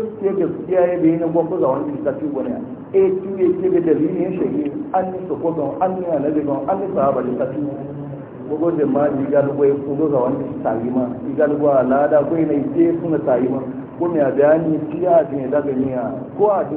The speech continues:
sallama ko a lami duniya. Wallahi tallahi, min istif faza bujo la yakhafuna lawmata la'ib. Zan dun na biya ni ne su nawa. Musamman waida الذين يبلغون رسالات الله لا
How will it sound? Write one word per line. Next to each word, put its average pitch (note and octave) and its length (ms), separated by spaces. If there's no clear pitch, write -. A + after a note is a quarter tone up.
sallama F3 540
ko F3 160
a D3+ 40
lami D#3+ 280
duniya. D3+ 480
Wallahi C3 680
tallahi, B2 580
min E3+ 160
istif - 300
faza D#3+ 260
bujo C3+ 400
la A3 220
yakhafuna D#3+ 580
lawmata C3+ 380
la'ib. F#2+ 260
Zan G3+ 260
dun B3+ 300
na F3+ 200
biya F#3+ 280
ni F#3 160
ne F#3 320
su E3+ 160
nawa. E3 220
Musamman C#3 380
waida D#3 440
الذين C#3+ 400
يبلغون D#3 500
رسالات C#3 600
الله C#3 220
لا A3+ 220